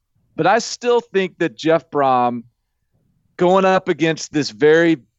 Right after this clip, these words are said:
basic Iowa defense, disciplined though it is, it's a bend but don't break,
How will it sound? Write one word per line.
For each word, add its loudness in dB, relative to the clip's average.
basic -2
Iowa 2
defense, -8
disciplined -2
though 4
it 2
is, 0
it's -4
a 0
bend -2
but -2
don't -2
break, -2